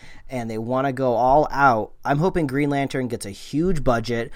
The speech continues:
I wanna see 'em make episodes that can legitimately compete with what Disney is gonna be doing with their streaming shows. So I don't know what it's gonna look like, but I would like to see if Greg Berlanti is gonna level up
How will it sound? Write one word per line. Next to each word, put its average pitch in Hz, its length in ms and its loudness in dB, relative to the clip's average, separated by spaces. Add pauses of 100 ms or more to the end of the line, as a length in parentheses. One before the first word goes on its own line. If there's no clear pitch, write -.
(200)
I 113 80 -6
wanna 139 260 2
see 156 260 0
'em 139 200 2
make 131 340 0
episodes 131 640 -2
that 123 180 -2
can 117 420 -10
legitimately 156 840 0
compete 180 720 -4
with 120 200 -6
what 127 320 -4
Disney 143 340 -2
is 113 100 -4
gonna 110 240 -6
be 107 200 -8
doing 107 280 -8
with 101 160 -12
their 135 200 -2
streaming 104 400 -8
shows. 95 500 -10 (380)
So 117 420 0
I 127 120 -2
don't 151 180 0
know 143 320 0
what 123 220 -2
it's 120 140 -8
gonna 107 180 -10
look 139 260 -2
like, 165 320 4
but 127 100 2
I 139 120 4
would 147 100 0
like 143 180 0
to 135 80 -4
see 127 500 -2 (260)
if 120 120 -6
Greg 151 240 0
Berlanti 139 360 0
is 135 100 0
gonna 120 200 -2
level 123 320 4 (100)
up 156 220 6